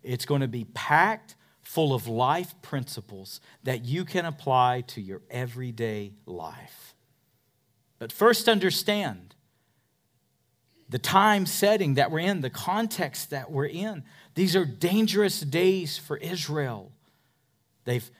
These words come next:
had Saul as king. They've had David as king, and he built the empire. You know what's interesting is David paid for everything out of David's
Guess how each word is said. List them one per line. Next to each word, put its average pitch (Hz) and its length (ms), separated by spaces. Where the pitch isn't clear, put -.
had 165 380
Saul 170 420
as 151 120
king. 147 380
They've 107 140
had 107 220
David 127 340
as 156 120
king, 160 560
and 95 80
he 123 140
built 156 320
the 127 160
empire. 101 640
You 135 100
know 139 60
what's 131 220
interesting 135 580
is 117 160
David 151 500
paid 147 420
for - 240
everything 104 640
out 123 180
of 98 160
David's 123 460